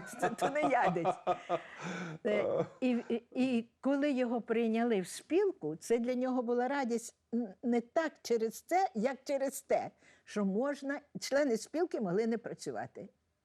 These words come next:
Speaker 2: Ага.
Speaker 1: Розумієте?
Speaker 2: Сидіти за столом і писати.
Speaker 1: І, і, і писати. І його не хотіли відпускати з кафедри. Його любили студенти. І дзвонив до мене завідуючий кафедрою.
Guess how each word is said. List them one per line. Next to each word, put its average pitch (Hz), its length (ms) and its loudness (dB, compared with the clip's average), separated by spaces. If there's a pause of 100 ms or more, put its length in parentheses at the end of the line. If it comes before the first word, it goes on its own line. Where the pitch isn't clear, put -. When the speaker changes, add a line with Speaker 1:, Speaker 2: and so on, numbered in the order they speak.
(200)
Speaker 2:
Ага. 95 400 -6 (480)
Speaker 1:
Розумієте? 170 280 4
Speaker 2:
Сидіти 165 80 4
за 151 100 4
столом 151 360 2
і 143 40 4
писати. - 640 -2
Speaker 1:
І, 247 40 0
і, - 460 -8
і - 40 -8
писати. 120 560 -6 (720)
І 254 360 0
його 277 220 0
не 302 120 0
хотіли 262 440 0
відпускати 214 800 -2
з - 140 -12
кафедри. 127 720 -8
Його 233 160 0
любили 233 380 0
студенти. 170 680 -4 (320)
І 233 120 0
дзвонив 254 360 0
до 247 120 -2
мене 247 280 0
завідуючий 233 520 -4
кафедрою. 151 800 -6